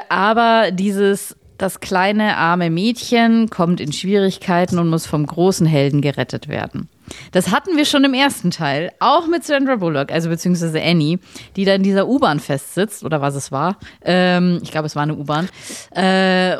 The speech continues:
Speaker 2: ja.
Speaker 1: und jetzt halt wieder, weil sie wieder von, von, äh, John Geiger entführt wird auf diesem Boot. Und das ist halt so,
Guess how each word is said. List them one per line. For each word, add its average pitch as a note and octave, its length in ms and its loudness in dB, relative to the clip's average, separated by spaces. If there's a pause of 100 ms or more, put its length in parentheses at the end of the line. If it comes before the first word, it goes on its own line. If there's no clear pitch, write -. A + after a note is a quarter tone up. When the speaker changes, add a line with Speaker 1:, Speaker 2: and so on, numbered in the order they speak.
(160)
Speaker 2:
ja. A#2+ 280 2
Speaker 1:
und A3+ 120 2
jetzt A#3 520 -2 (280)
halt G#3+ 380 2 (260)
wieder, F3+ 640 0
weil E3+ 240 2
sie G3+ 300 0
wieder E3+ 540 0
von, F#3 540 -4
von, F#3 460 -2
äh, D#3+ 160 -2
John F3+ 440 -2
Geiger G3 440 0
entführt F#3+ 640 0
wird F3 200 0
auf F3 200 0
diesem F#3+ 380 -2
Boot. F3 360 2
Und E3+ 180 -4
das F#3+ 160 -4
ist G#3+ 180 -4
halt G#3 200 2
so, G#3 180 2